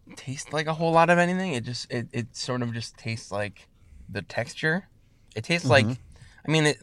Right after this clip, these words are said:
Speaker 1: it's like a whitefish, so obviously it's not gonna be, like, a pungent
Speaker 2: Sure.
Speaker 1: flavor, but, like,
Speaker 2: No, it's a ve-, it's a very, it's a very kind of innocuous
Speaker 1: Yeah.
Speaker 2: thing, and I think the tartar sauce carries a lot of
Speaker 1: Oh,
Speaker 2: the,
Speaker 1: yeah.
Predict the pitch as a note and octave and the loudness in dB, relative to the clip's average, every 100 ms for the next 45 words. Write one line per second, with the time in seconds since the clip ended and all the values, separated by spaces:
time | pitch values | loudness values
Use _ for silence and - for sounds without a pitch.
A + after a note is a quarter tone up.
0 | C3+ D3 D3+ D3 C#3 C#3+ A#2 G2 - G#2 | -6 -2 2 4 6 6 4 -8 -2 0
1 | G#2+ G2+ G2+ G2 G2 G2+ E2 E2 D#2 - | 0 -4 -4 -4 -6 -8 -8 -10 -14 -16
2 | - A2 - E2+ - A2 G#2 G2+ G2+ G#2+ | -4 4 4 4 -6 -6 -4 -6 -4 -6
3 | G#2+ A2+ G#2+ G2+ D2+ F2 A2 A2 G2+ A2+ | -4 0 2 2 2 -2 0 4 2 2
4 | G#2 A#2 A2 G2+ D#2 - _ G#2 G#2 G#2+ | 2 4 4 2 -2 -10 _ -6 0 4
5 | G#2 G2+ F#2 - G2 F#2 D#2 F#2 F2+ F2+ | 4 4 0 -2 -2 -2 -2 0 2 0
6 | F2+ F#2 F2+ E2+ - - - G#2+ - - | 0 0 2 0 -8 -14 -10 -10 -10 -14
7 | - _ _ _ - F2+ F2+ F#2+ - G2 | -20 _ _ _ -4 -2 0 2 2 2
8 | F#2 - B2 A2 G2 - F2+ F2 - G#2+ | 2 6 8 8 4 4 4 4 2 4
9 | F2+ F2+ E2+ E2+ F2 E2 F2 F2 C3+ G2 | 6 4 2 2 4 4 2 6 8 6